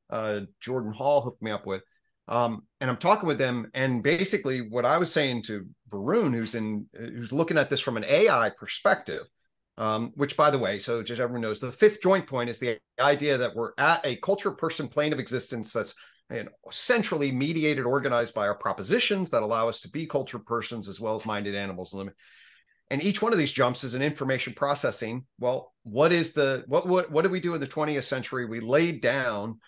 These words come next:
basically the interconnected digital world. And then we're generating independent artificial intelligences. And then things like chatbot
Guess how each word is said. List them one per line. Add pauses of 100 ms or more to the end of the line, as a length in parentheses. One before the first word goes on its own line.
(160)
basically
the
interconnected (260)
digital
world.
And
then
we're
generating (200)
independent
artificial
intelligences.
And
then
things
like
chatbot